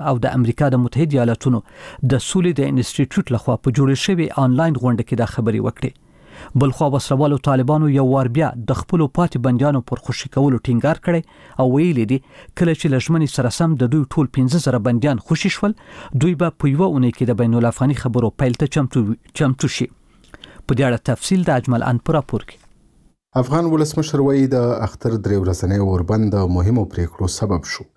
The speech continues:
Speaker 2: اشرف غني د پنجشنبې په ورځ د اتلانتیک شورا او د امریکا د متحده ایالاتونو د سولې د انسټیټیوټ لخوا په جوړې شوې آنلاین غونډه کې وویل، دا مهال د سولې په وړاندې خنډونه په لرې کېدو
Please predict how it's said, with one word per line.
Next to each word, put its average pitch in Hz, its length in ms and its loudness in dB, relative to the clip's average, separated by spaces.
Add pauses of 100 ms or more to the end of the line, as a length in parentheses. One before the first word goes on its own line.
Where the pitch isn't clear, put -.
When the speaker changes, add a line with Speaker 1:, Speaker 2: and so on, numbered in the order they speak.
(480)
Speaker 2:
اشرف 98 280 0
غني 117 180 0
د 107 120 -4
پنجشنبې 107 500 -2
په 101 80 0
ورځ 107 240 0
د 101 120 0
اتلانتیک 101 500 -2
شورا 104 260 2
او 113 100 -2
د 98 100 0
امریکا 95 360 -2
د 98 100 2
متحده 90 400 0
ایالاتونو 98 480 0
د 90 140 0
سولې 113 260 2
د 98 120 2
انسټیټیوټ 92 380 -4 (120)
لخوا 127 240 0 (720)
په 139 100 2 (160)
جوړې 123 320 2
شوې 147 200 2 (100)
آنلاین 113 340 0
غونډه 110 320 0
کې - 140 -4
وویل، 127 260 2 (500)
دا 147 140 2
مهال 143 260 0
د 135 160 0
سولې 135 300 2
په 120 100 0
وړاندې 113 380 0
خنډونه 101 400 0
په 90 160 -2
لرې 82 200 -4
کېدو 90 180 -2